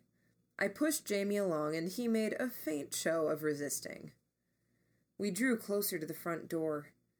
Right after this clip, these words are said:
Fifteen percent of the way left. Ten. Five. We reached Helen and Ames. The last few paces to the door were an impossible journey now.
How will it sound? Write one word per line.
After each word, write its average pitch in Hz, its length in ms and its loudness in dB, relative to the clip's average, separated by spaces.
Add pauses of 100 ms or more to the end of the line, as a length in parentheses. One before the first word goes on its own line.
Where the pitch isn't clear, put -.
(260)
Fifteen 180 400 -2
percent 170 340 -4
of 160 40 -4
the 160 80 0
way 156 140 2
left. 170 600 -4 (520)
Ten. 170 520 -2 (800)
Five. 160 420 -2 (1500)
We 202 140 0
reached 214 360 2
Helen 170 300 0
and 147 120 0
Ames. 143 520 -4 (580)
The 175 60 0
last 196 440 2
few 202 180 0
paces 190 440 0
to 170 120 -8
the 165 60 0
door 165 400 2
were 151 220 2
an 151 80 0
impossible 147 760 -4
journey 147 420 -6
now. 139 440 -8